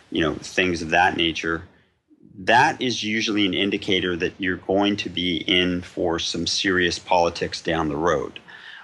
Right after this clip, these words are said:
One, you're gonna have competing forces about what type of film it's gonna be, and that's not a position of clarity. And when, when you're making a movie, you really do have to have a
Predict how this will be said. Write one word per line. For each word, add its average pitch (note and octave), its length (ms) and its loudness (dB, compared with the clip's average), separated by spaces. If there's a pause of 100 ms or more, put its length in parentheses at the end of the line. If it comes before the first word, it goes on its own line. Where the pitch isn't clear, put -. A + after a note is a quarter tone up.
(180)
One, G2 440 4
you're E2+ 180 -6
gonna F#2 120 2
have F2+ 260 0
competing F#2+ 480 -4
forces E2+ 500 -6
about D#2 300 -2
what D#2+ 140 -4
type - 260 -2
of F2 80 -12
film G#2 280 0
it's D#2+ 120 -6
gonna D#2 160 -10
be, D2+ 340 -4
and E2+ 140 -2
that's E2+ 320 0
not E2 300 0 (580)
a - 60 -14
position F#2 480 -2
of D#2 160 -6
clarity. E2 500 2
And D#2+ 100 -2
when, E2 140 -2 (180)
when F2 480 -2
you're F#2+ 160 -2
making G2+ 300 2
a E2 40 0
movie, E2 260 -2
you E2 320 -4
really F#2+ 340 0
do F2+ 160 0
have E2+ 200 -2
to - 80 -8
have D#2+ 120 -2
a E2+ 60 -10